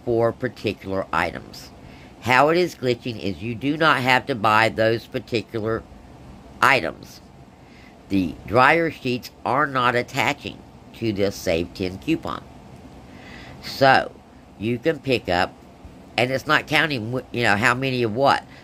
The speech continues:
So you can pick up four flings or four fabric softeners or two flings, two fabric, just four of only the fabric softener and the flings. Dryer sheets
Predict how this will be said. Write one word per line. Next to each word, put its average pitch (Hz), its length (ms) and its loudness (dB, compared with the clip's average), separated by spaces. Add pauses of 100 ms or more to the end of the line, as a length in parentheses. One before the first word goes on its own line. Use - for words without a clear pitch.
So - 120 -10
you 147 120 -2
can 180 140 -8
pick 147 200 -4
up 107 220 -2
four 151 220 2
flings 127 640 -6
or 110 160 0 (160)
four 120 260 2
fabric 131 440 2
softeners 107 540 -2
or 90 120 -4
two 151 260 -2
flings, 117 500 -4
two 147 180 -2
fabric, 123 380 2 (500)
just 185 260 0 (140)
four 175 400 6 (500)
of 139 260 6 (140)
only 165 260 0
the 139 120 -4
fabric 135 440 0
softener 120 600 -2
and 107 220 -4
the 110 60 -6
flings. 67 500 -10 (420)
Dryer 110 300 4
sheets 107 360 -8